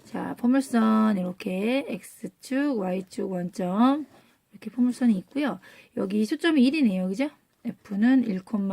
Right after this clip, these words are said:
영, 위에 점 P를 하나 찍어보고요. 그랬을 때, 어, P에서 F까지 거리가 이다라고 보시면 되겠습니다. 근데 P의 좌표가 안 나왔어요. 그래서 P의 좌표를 미지수로 놓고 문제를 풀어야 될 것 같아요.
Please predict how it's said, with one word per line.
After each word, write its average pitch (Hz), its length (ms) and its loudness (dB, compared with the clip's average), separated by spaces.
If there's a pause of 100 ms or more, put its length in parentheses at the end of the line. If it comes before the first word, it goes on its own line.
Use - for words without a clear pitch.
(120)
영, 233 400 0 (320)
위에 220 140 0
점 233 200 0
P를 311 260 0
하나 269 200 2
찍어보고요. 262 880 -2 (340)
그랬을 247 400 0
때, 247 380 0 (400)
어, 202 520 -4 (220)
P에서 330 680 2
F까지 254 600 0
거리가 240 580 2
이다라고 220 880 0
보시면 196 360 -4
되겠습니다. - 640 -8 (480)
근데 277 240 -2
P의 381 320 2
좌표가 285 400 0
안 220 140 2
나왔어요. 233 720 2
그래서 202 500 0 (240)
P의 330 200 0
좌표를 262 640 4
미지수로 240 480 -2
놓고 185 280 -6
문제를 190 360 -4
풀어야 311 260 0
될 233 120 2
것 - 100 -10
같아요. 175 400 -12